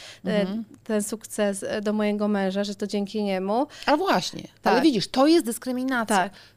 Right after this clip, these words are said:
Speaker 2: Ty wpadłaś na pomysł, ty stworzyłaś firmę, prowadzicie ją razem jako małżeństwo, ale to ty byłaś inicjatorką,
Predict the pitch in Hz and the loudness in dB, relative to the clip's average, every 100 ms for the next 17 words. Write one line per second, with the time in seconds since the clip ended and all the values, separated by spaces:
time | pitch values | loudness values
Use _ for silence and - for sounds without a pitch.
0 | _ 240 247 302 294 277 247 214 165 - | _ -2 2 2 2 2 0 -4 -4 -6
1 | - - - - 208 233 233 - 180 175 | -10 -14 -12 -6 -4 -4 -4 -6 -8 -6
2 | 233 285 - 269 247 220 208 196 185 185 | -4 -6 -4 -2 0 2 2 0 -4 -4
3 | 180 180 165 156 156 - - - - - | -4 -4 -6 -8 -12 -8 -8 -8 -16 -20
4 | - - 214 214 247 415 392 247 - 160 | -20 -6 -2 -2 0 0 0 -2 -6 -10
5 | - 165 160 156 - - 196 | -8 -10 -8 -8 -8 -10 -10